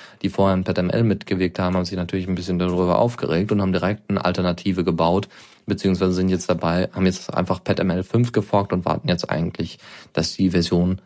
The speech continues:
sechs fertig wird, beziehungsweise die Nutzer, ne? Also, dass Univention da nicht auf die Idee kommt, äh, da irgendwie Geld von den Schulen abzwacken zu können in großem Maße, nur weil ped M L jetzt die Unterstützung versagt hat. Mm, die Alternative heißt irgendwie linux muster punkt de oder sowas.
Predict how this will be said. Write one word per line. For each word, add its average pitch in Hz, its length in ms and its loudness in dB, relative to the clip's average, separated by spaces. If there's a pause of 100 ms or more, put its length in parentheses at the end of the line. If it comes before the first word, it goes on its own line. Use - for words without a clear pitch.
sechs - 260 -2
fertig - 320 -2
wird, - 220 -2
beziehungsweise 82 440 -2
die 85 140 -2
Nutzer, - 340 -4
ne? 113 300 2
Also, 95 340 2 (540)
dass 90 180 -4
Univention 98 540 4
da 92 80 6
nicht 95 180 4
auf 90 100 0
die - 120 0
Idee 90 160 2
kommt, 85 320 0
äh, 85 240 0
da 85 140 -2
irgendwie 87 240 -4
Geld 85 240 -4
von - 100 -4
den 82 100 0
Schulen - 280 -2
abzwacken - 400 -6
zu - 100 -12
können 80 220 -4
in 82 100 0
großem 87 340 -2
Maße, 90 400 2 (320)
nur 90 120 2
weil 87 100 4
ped 90 180 0
M 87 120 0
L 82 160 0
jetzt 87 280 -4
die 85 160 -2
Unterstützung 87 760 -4
versagt - 420 -8
hat. - 240 -14
Mm, 104 460 2
die 98 140 4
Alternative 120 1120 2
heißt 107 240 0
irgendwie 104 260 -2
linux 117 360 0
muster 120 380 0
punkt - 20 0
de 151 320 0
oder 180 200 -2
sowas. 190 360 -2